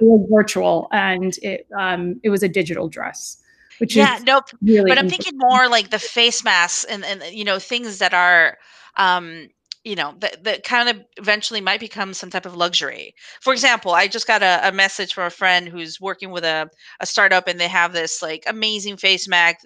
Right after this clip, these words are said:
Speaker 2: face mask that repurposes the air and keeps it clean. It's a three hundred dollar face mask, right? I'm like, "That's
Speaker 1: Yeah.
Speaker 2: not something everyone can afford." So it's giving way to this whole new,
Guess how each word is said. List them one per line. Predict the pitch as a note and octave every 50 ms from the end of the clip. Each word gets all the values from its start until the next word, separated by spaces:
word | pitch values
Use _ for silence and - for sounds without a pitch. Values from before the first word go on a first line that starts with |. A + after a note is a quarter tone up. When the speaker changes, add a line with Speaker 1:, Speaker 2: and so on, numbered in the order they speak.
| _ _
Speaker 2:
face | - G#3 G3 F#3 -
mask | - F3 E3 E3 D#3+ - - - _ _ - - - _ _
that | F#3+ F#3+ F3+ F3 F3+
repurposes | F#3+ F#3 - G3 F#3 - F3 E3+ - F3+ E3+ E3+
the | F3 E3 E3
air | F3 F3 F3 F3 E3+ E3
and | D#3+ E3
keeps | E3 - D#3+ - -
it | D3 -
clean. | - A3 A#3 G#3+ E3+
It's | D3+ D3+ -
a | D#3+
three | - - F3+
hundred | F3 A3 G3 D#3+ -
dollar | D#3 D3 D3 C3+ -
face | - G3 G#3 - - -
mask, | A2 A2 G#2+ - - - - - _ _ _ _ _ _ _ _ _ _ _ _
right? | - E3 D#3+ E3+ F3+
I'm | F#3+ F3+ F3
like, | E3+ D#3+ D3+ D3 _
"That's | - D#3+ D#3+ D#3+ -
Speaker 1:
Yeah. | B3 B3 A3+
Speaker 2:
not | F#3 E3+ E3+
something | - F#3+ F3+ F3 _ - E3 D#3
everyone | - G#3+ B3 D4 C#4+ A3 F3 D#3
can | D3 - E3 D3+
afford." | C#3 - - F3+ D#3 - - - G2 - - G3
So | - - G3+ F3 E3 - - - - - - -
it's | F#3+ F3+ -
giving | - G#3+ G3 G#3 G3+ F#3+ F3+
way | F3+ F#3 F#3+ F#3+
to | F3+ - G#3
this | F3+ F3+ E3+ - -
whole | - G3+ F#3+ F#3+ F#3+
new, | F#3+ F#3+ F#3 F3+ F3+ F3 E3+ E3 D#3+ D#3+ D3+